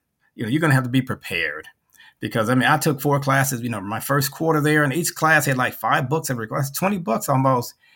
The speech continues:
you know, for a ten-week course. You know, it's like,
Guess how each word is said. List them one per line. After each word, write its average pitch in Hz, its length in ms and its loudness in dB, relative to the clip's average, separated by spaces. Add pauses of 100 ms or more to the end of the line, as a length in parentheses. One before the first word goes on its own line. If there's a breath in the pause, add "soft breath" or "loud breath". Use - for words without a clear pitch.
(140)
you 139 100 -4
know, 143 140 0
for 139 180 -2
a - 60 -6
ten-week 160 400 -4
course. - 440 -4 (460)
You 143 100 -2
know, 123 260 -6
it's 139 180 -2
like, 147 260 0